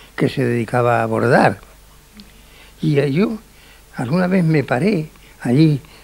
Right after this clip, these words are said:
junto a la máquina y al ver cómo hacía un tallo, eh, la envoltura y salía la hoja, mm, digo, "No, no, no, no,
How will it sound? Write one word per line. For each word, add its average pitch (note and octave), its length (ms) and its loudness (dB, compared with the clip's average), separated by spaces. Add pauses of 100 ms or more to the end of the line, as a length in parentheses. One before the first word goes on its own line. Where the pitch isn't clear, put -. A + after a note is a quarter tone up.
(140)
junto C#3+ 360 4
a C3 60 4
la B2 80 6
máquina C#3 600 2 (460)
y D#3 60 -4
al A#2 160 -2
ver D#3+ 220 0
cómo F3+ 200 0
hacía D#3+ 380 2
un D#3 240 2
tallo, D3+ 640 0 (280)
eh, D#3 180 0
la D3 140 0
envoltura C#3 800 0
y C3+ 220 0
salía D3 360 -2
la D3 160 2
hoja, D3+ 420 2 (520)
mm, C3+ 240 0 (880)
digo, C#3+ 160 2
"No, F#3+ 120 4
no, B3 140 4
no, A#3 140 6
no, F#3 180 4